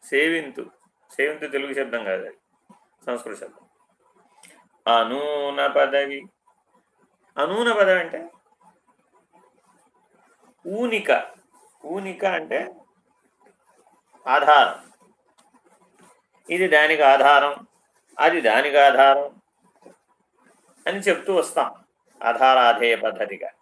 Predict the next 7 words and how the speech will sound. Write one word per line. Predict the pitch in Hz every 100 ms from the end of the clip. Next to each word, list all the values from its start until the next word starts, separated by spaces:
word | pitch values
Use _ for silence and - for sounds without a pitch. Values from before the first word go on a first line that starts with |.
| _ _ _ _ - _ _ _ _ _ _ _ _ -
ఎక్కడ | - 190 196
దాకా | 190 190 190
చెప్తాం? | 185 180 180 170 185 - _ _ _ _ _ _ _ _ _ _ - - - _ _ _ _ _ _ _ _ _ _ _ _ 190
తత్ | 196 - 175 - - 139
నిర్ణయం | 139 139 139 131 120
అయ్యేంత | 110 107 104 101
వరకు | 95 101